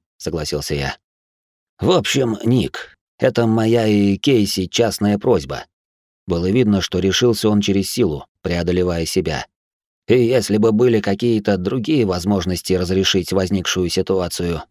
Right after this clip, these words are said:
я бы никогда не пригласил тебя к себе». «Я понимаю, сэр». «Моя старшая внучка, Джайна, сестра Кейси, ушла из дома, оставив записку,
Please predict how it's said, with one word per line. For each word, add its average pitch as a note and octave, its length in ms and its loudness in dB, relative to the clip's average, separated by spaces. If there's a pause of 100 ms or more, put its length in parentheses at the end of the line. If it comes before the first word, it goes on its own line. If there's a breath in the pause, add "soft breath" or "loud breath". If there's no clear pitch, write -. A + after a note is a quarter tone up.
(280)
я D3 180 2
бы A#2+ 140 2
никогда A#2+ 420 0
не G2 120 0
пригласил F2+ 500 -2
тебя F2 300 -4
к - 40 -10
себе». F2 380 -2 (680)
«Я C2+ 180 -4
понимаю, F2+ 440 0
сэр». C#2+ 360 -6 (680)
«Моя C3 480 2
старшая A#2+ 500 2
внучка, A2 560 -2 (160)
Джайна, D#2+ 560 0 (160)
сестра B2+ 400 0
Кейси, D#2+ 580 -2 (300)
ушла D3 360 0
из B2 140 2
дома, E2+ 380 0 (300)
оставив G2+ 460 0
записку, G2 640 -2